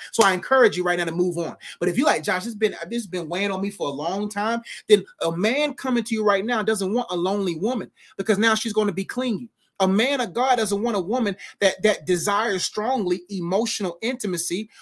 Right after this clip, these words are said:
or affection, because he won't be able to, be able to do his purpose, 'cause you're gonna feel like, "If he doesn't wanna be around me, if he doesn't," because you don't wanna have these strong desires for someone,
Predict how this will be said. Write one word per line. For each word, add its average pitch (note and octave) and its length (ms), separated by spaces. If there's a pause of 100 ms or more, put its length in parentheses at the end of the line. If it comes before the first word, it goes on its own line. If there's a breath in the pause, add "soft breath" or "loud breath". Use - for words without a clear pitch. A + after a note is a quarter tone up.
(140 loud breath)
or G3 220
affection, B3 520
because F3+ 280
he C4+ 120
won't A3+ 240
be A3+ 200
able G#3 160
to, G#3 240 (280 loud breath)
be A#3+ 200
able A#3+ 160
to A#3+ 100
do A3+ 220
his B3+ 180
purpose, D4 340
'cause G3 200
you're A#3+ 80
gonna A3 160
feel C4+ 360
like, G#3 280 (240 loud breath)
"If G3 100
he B3+ 100
doesn't G#3+ 300
wanna F3 180
be C#3+ 180
around B3 380
me, C4 220 (140 loud breath)
if - 100
he B3+ 80
doesn't," A3 380
because G#3+ 200
you C4+ 60
don't D#4+ 100
wanna D4 140
have A#3+ 220
these G3+ 180
strong B3 840
desires F3+ 1120 (680)
for G3+ 180
someone, F3 600